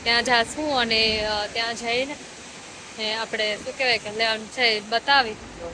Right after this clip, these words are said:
કે ત્યાં જાવું કે ઘડીક બેસવું. જો મારા સ્ટુડન્ટ છે, હું બતાવું. મારા સ્ટુડન્ટ પાછા આવ્યા. તું એણે ત્યાં આપું ગઈ, મારા સ્ટુડન્ટ.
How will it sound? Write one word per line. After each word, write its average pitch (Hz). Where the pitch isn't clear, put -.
કે 277
ત્યાં 277
જાવું 285
કે 311
ઘડીક 240
બેસવું. 233
જો 302
મારા 320
સ્ટુડન્ટ 247
છે, 262
હું 226
બતાવું. 214
મારા 214
સ્ટુડન્ટ 226
પાછા 220
આવ્યા. 208
તું 277
એણે 262
ત્યાં 254
આપું 240
ગઈ, 220
મારા 226
સ્ટુડન્ટ. 220